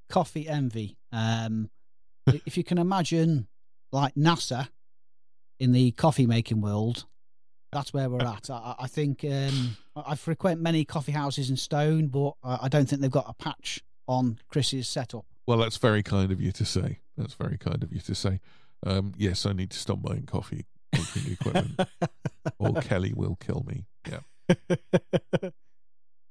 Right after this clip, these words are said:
Speaker 2: Brilliant. So yeah, it's nice. It's, um, it's, it's a little bit heavier than, than last month's. It's, uh, this, uh, this what, Ki-, Kini-, Kinini?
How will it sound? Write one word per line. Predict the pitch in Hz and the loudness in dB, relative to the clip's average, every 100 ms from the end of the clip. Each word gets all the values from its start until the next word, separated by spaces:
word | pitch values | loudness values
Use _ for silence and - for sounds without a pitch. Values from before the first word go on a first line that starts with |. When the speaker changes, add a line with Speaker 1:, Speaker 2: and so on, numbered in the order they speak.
| - | 0
Speaker 2:
Brilliant. | 156 131 110 | 2 2 0
So | - 185 190 | 0 2 2
yeah, | 220 233 | 0 0
it's | 170 - 185 | -2 -4 0
nice. | 202 226 - 165 | 0 0 -4 -8
It's, | - - - | -10 -8 -2
um, | 160 143 143 139 | -2 -2 -4 -8
it's, | - 151 - - - - - - | -8 -8 -8 -12 -12 -16 -20 -14
it's | 156 - | -12 -4
a | 165 | -2
little | 190 190 | -2 -2
bit | 185 160 | -4 -4
heavier | - 156 135 107 92 | 0 2 4 2 0
than, | 104 98 95 - | -4 -6 -8 -8
than | 107 104 | -4 -2
last | 95 - 101 | -4 -6 -4
month's. | 95 120 - - | -4 -4 -8 -6
It's, | 113 - - | -6 -6 -4
uh, | 104 98 95 | -2 -2 -4
this, | 110 - - | -8 -10 -8
uh, | 104 95 - - - - - - | -6 -6 -10 -20 -20 -20 -14 -6
this | 107 - | -4 0
what, | 113 98 - - - - | 0 0 -6 -20 -16 -12
Ki-, | - - - | -12 -12 -8
Kini-, | 107 113 120 - 127 | -4 -4 -6 -6 -2
Kinini? | 120 139 165 | 0 0 -4